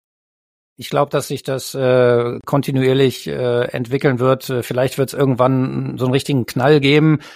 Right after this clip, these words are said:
Ähm, ich glaub, es, äh, wird jetzt teilweise auch sogar im, im Fernsehen schon gezeigt, irgendwo im, beim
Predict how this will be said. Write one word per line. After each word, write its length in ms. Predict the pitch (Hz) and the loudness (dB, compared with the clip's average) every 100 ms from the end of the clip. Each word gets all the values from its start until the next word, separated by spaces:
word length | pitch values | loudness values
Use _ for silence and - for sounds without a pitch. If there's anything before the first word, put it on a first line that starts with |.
| - - | -16 -4
Ähm, 720 | 127 127 127 127 127 127 123 | 0 0 0 0 0 0 -2
ich 140 | - | -4
glaub, 200 | - 127 | 0 0
es, 240 | 123 - - | 0 -12 -10
äh, 220 | 135 120 | -8 -6
wird 100 | 127 | -4
jetzt 380 | 135 - - - | -4 -6 -12 -4
teilweise 580 | 135 131 131 127 123 - | 0 2 2 2 -2 -4
auch 300 | 101 123 107 | -8 -8 -8
sogar 480 | - 120 123 123 | -6 -2 0 0
im, 200 | 127 123 | -2 -6
im 260 | - 127 127 | -6 -6 -6
Fernsehen 380 | - 120 147 135 | -4 -2 -2 -4
schon 220 | 127 139 | -6 -4
gezeigt, 500 | 127 117 135 147 165 | -4 -2 0 0 0
irgendwo 420 | 147 139 123 139 139 | -4 -4 -2 0 2
im, 220 | 139 120 | 0 -4
beim 220 | 131 131 | -4 -4